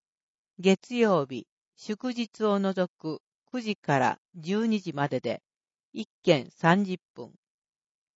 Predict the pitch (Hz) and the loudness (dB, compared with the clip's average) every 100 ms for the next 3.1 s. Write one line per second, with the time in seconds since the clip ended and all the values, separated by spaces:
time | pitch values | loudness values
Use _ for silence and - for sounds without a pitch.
0 | _ - 247 269 240 233 226 208 220 208 | _ 2 6 8 8 8 6 0 2 2
1 | 190 185 156 120 107 101 - _ _ _ | 4 2 0 -6 -10 -10 -16 _ _ _
2 | _ _ _ _ _ - 208 - 220 190 | _ _ _ _ _ -2 0 4 8 8
3 | - | 6